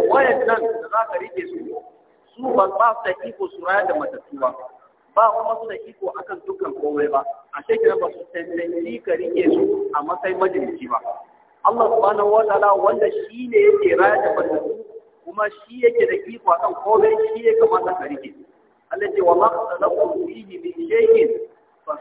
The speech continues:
hukmuhu ila Allah." Allah ce, "Kuma duk wani abu da kuka yi sabani a cikin sa, to hukuncin sa zuwa ga Allah yake." "Zalikumullahu rabbi." Wannan fa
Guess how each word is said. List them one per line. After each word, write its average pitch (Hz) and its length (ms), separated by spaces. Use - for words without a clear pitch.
hukmuhu 403 640
ila 165 180
Allah." 117 300
Allah 196 240
ce, 415 160
"Kuma 214 200
duk - 260
wani 262 180
abu 220 160
da 196 120
kuka - 200
yi 196 160
sabani 202 680
a 170 160
cikin 202 400
sa, - 360
to 170 60
hukuncin 220 560
sa 180 400
zuwa 180 320
ga 131 160
Allah 143 240
yake." 117 320
"Zalikumullahu 170 1000
rabbi." 165 400
Wannan 190 480
fa 180 160